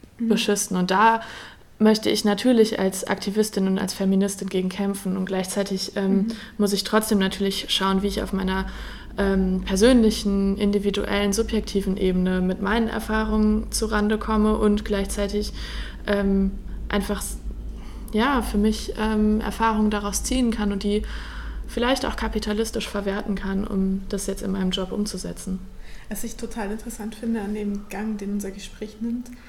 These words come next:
Speaker 1: ist, dass wir sozusagen gerade, scheint es mir, gerade darüber, dass wir ausgehend von einer Analyse der Arbeitsverhältnisse jetzt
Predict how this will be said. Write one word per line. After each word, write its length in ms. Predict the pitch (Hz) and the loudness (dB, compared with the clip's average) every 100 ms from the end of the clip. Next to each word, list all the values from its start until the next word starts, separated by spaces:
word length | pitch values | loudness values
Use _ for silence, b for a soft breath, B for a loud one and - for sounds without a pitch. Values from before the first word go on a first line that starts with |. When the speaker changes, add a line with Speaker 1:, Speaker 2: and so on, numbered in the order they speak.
| B B B | B B B
Speaker 1:
ist, 180 | 220 214 | -10 -6
dass 240 | 214 - | -8 -6
wir 300 | 208 214 208 - - | -6 -4 -6 -8 -14
sozusagen 680 | - 202 - 196 208 202 208 - - | -14 -12 -10 -6 -6 -6 -8 -12 -12
gerade, 600 | - 208 220 262 233 247 | -8 -4 -2 -2 -2 -2
scheint 320 | 247 - 226 - | -4 -4 -4 -6
es 120 | 202 | -8
mir, 220 | 214 214 247 B - | -6 -6 -8 B -10
gerade 280 | 214 240 208 | -4 -2 -2
darüber, 520 | 226 233 208 190 226 B B B - | -2 -2 -4 -6 -10 B B B -6
dass 240 | 208 - | -4 -2
wir 280 | 226 220 208 - - - - - | -4 -2 -4 -10 -20 -20 -20 -6
ausgehend 500 | 226 254 269 - 220 | -2 -2 -2 -6 -6
von 120 | 226 | -4
einer 160 | 208 208 | -2 -2
Analyse 800 | 202 202 202 233 233 214 214 208 | -2 -2 -2 -4 -4 -4 -4 -6
der 260 | 208 208 - | -4 -2 0
Arbeitsverhältnisse 1200 | 240 220 202 - 208 208 208 214 208 226 240 254 - - - - - - - - - - - - - | 0 0 -4 -8 -8 -8 -8 -8 -8 -8 -8 -10 -18 -20 -20 -20 -20 -20 -20 -20 -20 -20 -20 -18 -12
jetzt 640 | 233 226 277 - - - | -4 -2 -2 -6 -10 -14